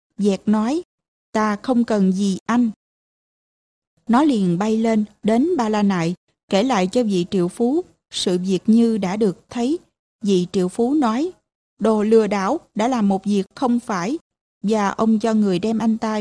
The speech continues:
về Ba La Nại, bắt anh ta sống làm người nô lệ như cũ."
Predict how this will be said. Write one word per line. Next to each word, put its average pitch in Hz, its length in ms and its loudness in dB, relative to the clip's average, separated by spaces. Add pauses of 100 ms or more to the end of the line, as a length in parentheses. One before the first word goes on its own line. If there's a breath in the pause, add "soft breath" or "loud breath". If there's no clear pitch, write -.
về 190 200 0
Ba 202 140 -2
La 240 160 -2
Nại, 185 300 -2 (360)
bắt 320 140 -2 (120)
anh 226 220 0
ta 214 220 -4
sống 240 280 -2
làm 214 260 0
người 196 220 2
nô 226 200 2
lệ 180 240 -2
như 220 260 4
cũ." 214 380 -4